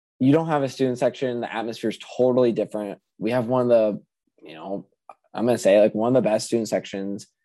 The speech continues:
probably in college basketball, one of the best atmospheres when it's bumping, and that's in large part to the student section. And that's just not gonna be there. And I, you know,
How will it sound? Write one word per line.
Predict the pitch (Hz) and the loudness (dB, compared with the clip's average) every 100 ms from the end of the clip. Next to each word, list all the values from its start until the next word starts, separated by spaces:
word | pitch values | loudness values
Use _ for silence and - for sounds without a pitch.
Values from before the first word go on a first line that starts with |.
| _ _ | _ _
probably | 107 110 120 117 | 0 2 4 2
in | 127 | 0
college | 139 101 80 | 0 0 -2
basketball, | 82 98 95 | -8 -4 -4
one | 117 | -2
of | |
the | 113 | 0
best | 113 110 | 0 0
atmospheres | 104 107 113 - 110 107 101 - | -4 -4 -6 -4 -2 0 -4 -8
when | 107 | -10
it's | 104 - | -10 -6
bumping, | 104 107 127 120 - - | -4 0 0 -2 -6 -10
and | 101 98 | -8 -4
that's | 98 107 | -4 -4
in | |
large | 104 98 101 | -2 -2 0
part | 101 98 | -4 -4
to | |
the | 95 | -8
student | - 107 | -8 -6
section. | 120 - 127 123 - _ - | -4 -4 -8 -8 -20 _ -6
And | 117 | 0
that's | 123 139 | 0 0
just | 147 | -2
not | 113 113 113 107 | -2 0 0 -2
gonna | 110 | -4
be | 90 101 | -4 -2
there. | 92 85 78 - _ _ _ _ - | -2 -2 -4 -8 _ _ _ _ -8
And | 104 107 110 | -4 -4 -2
I, | 107 110 104 104 98 - _ | 0 2 2 0 -4 -10 _
you | 117 | -8
know, | 98 92 87 - | -4 -2 -4 -6